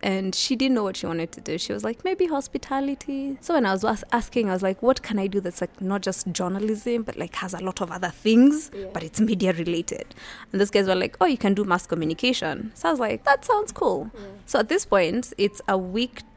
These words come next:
Speaker 1: to when people are supposed to start reporting,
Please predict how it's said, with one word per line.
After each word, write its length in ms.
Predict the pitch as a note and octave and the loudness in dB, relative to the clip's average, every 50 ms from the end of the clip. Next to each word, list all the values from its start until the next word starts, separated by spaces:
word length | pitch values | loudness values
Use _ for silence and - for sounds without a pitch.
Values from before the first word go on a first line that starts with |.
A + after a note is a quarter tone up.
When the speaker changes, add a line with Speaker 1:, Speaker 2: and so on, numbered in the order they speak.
| - | -10
Speaker 1:
to 640 | - - - - G#3 F#3+ F3+ F3+ F3 E3+ E3 E3+ F#3+ F3 - - - - | -8 -6 -2 -2 0 0 0 -2 -2 -2 -2 -4 -4 -8 -10 -14 -6 -2
when 180 | F#3+ G3 G3 | 0 2 2
people 180 | - G#3+ - G3+ | 2 2 2 2
are 40 | G3 | 2
supposed 300 | - F#3+ - G#3 - - | 2 0 0 -2 -4 -4
to 80 | G3 | -6
start 220 | - - F3+ - - | -4 -2 -2 -2 -2
reporting, 800 | - F3 - - - F3+ F3 - - - E3 D#3 D3+ - F#3+ G3+ | -4 -8 -8 -6 -2 -2 -2 -2 -2 -4 -4 -2 -2 -4 -4 -6